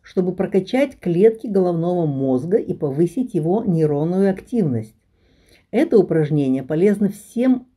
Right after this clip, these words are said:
и возрастной категории людей, страдающих болезнью Альцгеймера, и студентам, школьникам, чтобы повысить работоспособность мозга, концентрацию внимания и улучшить свою память.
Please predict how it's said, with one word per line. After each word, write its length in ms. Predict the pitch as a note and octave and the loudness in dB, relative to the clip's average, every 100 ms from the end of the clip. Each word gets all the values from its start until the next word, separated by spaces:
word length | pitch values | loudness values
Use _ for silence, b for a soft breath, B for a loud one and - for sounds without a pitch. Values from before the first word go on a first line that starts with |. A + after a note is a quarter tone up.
| - | -4
и 100 | F#3+ | 0
возрастной 640 | F#3+ F3 E3+ D#3+ F#3 G3+ | 0 0 -2 -2 -2 -2
категории 560 | A#3+ B3 A#3+ A3+ E3+ D3+ | -2 -4 2 4 4 2
людей, 540 | D3 B2 C3 A#2 - | -2 -4 -4 -4 -8
страдающих 580 | _ A3 A3 E3 - D3 | _ -4 0 0 0 -4
болезнью 460 | D3+ F#3 E3 E3 E3 | 0 2 2 0 -4
Альцгеймера, 580 | E3+ D#3+ C3 B2+ B2 - b b b b | -2 -2 -2 -2 -4 -12 b b b b
и 60 | |
студентам, 760 | B3+ - A#3 E3+ C#3+ B2+ B2+ C#3 | -4 0 2 4 2 0 -6 -12
школьникам, 800 | - - A3 A3+ E3 C#3 B2+ A#2 | -14 -6 4 4 4 -2 -8 -12
чтобы 300 | - D3+ D3+ | -6 -4 -4
повысить 680 | D3+ C3+ D3+ G#3+ G#3+ C4+ - | -6 -4 -2 -2 -4 -8 -6
работоспособность 1120 | D3+ D#3 E3+ D#3 - D3+ - F#3 G#3 E3 - | -4 -2 -2 -4 -8 -10 -4 0 2 0 -2
мозга, 600 | C3 B2+ F#3+ G#3+ C3 A#2 _ _ _ | -4 0 0 0 -4 -6 _ _ _
концентрацию 800 | - C#3+ F3 E3 F3 G3 G3 D3 | -6 -6 -4 -2 0 0 0 -6
внимания 600 | B2 C3 B2 C#3 G3+ D#3+ | -4 -2 -2 0 0 0
и 100 | B2+ | -4
улучшить 540 | B2+ B2 B2 B2+ E3+ - | -8 -6 -6 -8 -12 -12
свою 320 | - C3 C3 | -8 -6 -6
память. 440 | G#3 A3 B2+ B2 | -4 -4 -4 -8